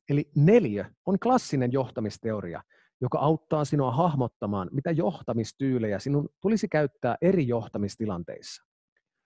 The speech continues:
Tiimityö, el-, eli pyramidi,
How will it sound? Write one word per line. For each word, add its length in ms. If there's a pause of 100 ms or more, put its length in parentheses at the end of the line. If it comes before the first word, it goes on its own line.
(360)
Tiimityö, 640 (160)
el-, 320
eli 440
pyramidi, 580